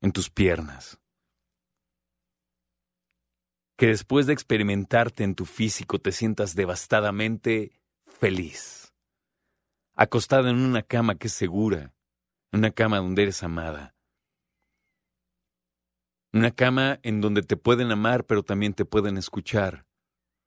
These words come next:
Una cama donde puedes hacer un chiste, pero también puedes llorar. Una cama que sea tuya. Una cama que sea justa para tu descanso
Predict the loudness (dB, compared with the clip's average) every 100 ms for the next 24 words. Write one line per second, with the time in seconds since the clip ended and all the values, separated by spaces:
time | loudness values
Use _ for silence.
0 | _ _ _ _ _ -2 0 2 2 2
1 | 0 0 2 2 0 0 0 -2 -2 -4
2 | -2 -4 -2 -4 -2 -4 0 0 0 -6
3 | -6 -12 -18 _ _ _ _ _ _ _
4 | _ _ _ _ _ _ _ _ _ 2
5 | 4 4 2 0 -2 -2 0 -2 -2 -4
6 | -12 -20 _ _ _ _ _ _ _ _
7 | _ _ _ _ _ _ _ _ _ _
8 | _ _ _ 2 4 4 2 0 -4 -4
9 | -2 -4 -4 -6 -8 -10 _ _ _ _
10 | _ _ _ _ 0 0 2 0 0 0
11 | -2 -2 -4 -8 -10